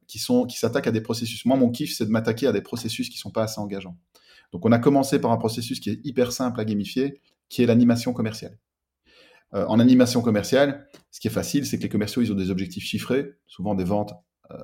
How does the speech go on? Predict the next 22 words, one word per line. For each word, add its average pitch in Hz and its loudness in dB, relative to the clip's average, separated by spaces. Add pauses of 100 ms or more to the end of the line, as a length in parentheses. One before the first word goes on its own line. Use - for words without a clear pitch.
(240)
en - -12
termes 90 -2
de 87 -2
chiffre 90 -4
d'affaires 117 -2
à 92 -2
réaliser 92 -2
ou 113 -2
de 87 0
marge. 123 0 (640)
Euh, 98 4
ils 131 6
ont 143 10
une 127 6
culture 127 0 (100)
du 104 -6
challenge, 104 2
euh, 87 -6 (240)
euh, - -14 (180)
des 95 -8
classements, 95 -2
euh, 90 -6